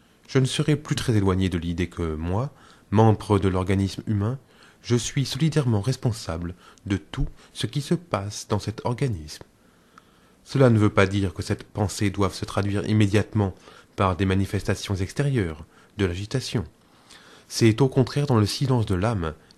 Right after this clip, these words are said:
qu'il faut la cultiver. La conduite de l'individu s'en imprégnera ensuite lentement. Dans de pareils domaines,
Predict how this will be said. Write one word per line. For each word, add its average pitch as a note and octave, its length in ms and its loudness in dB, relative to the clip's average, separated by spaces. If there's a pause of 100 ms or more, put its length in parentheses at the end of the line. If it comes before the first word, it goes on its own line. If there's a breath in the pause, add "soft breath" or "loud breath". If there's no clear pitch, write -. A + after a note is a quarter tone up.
qu'il F#2+ 180 0
faut - 180 -2
la G2+ 100 2
cultiver. G#2 560 -4 (840 soft breath)
La G#2+ 80 0
conduite A2+ 460 2
de G2+ 60 2
l'individu F#2+ 560 0
s'en G#2+ 220 -2
imprégnera B2 560 0
ensuite A#2+ 460 -6
lentement. A2 440 -2 (1400 loud breath)
Dans A2 200 8
de C#3 120 6
pareils D#3 360 6
domaines, D3+ 440 6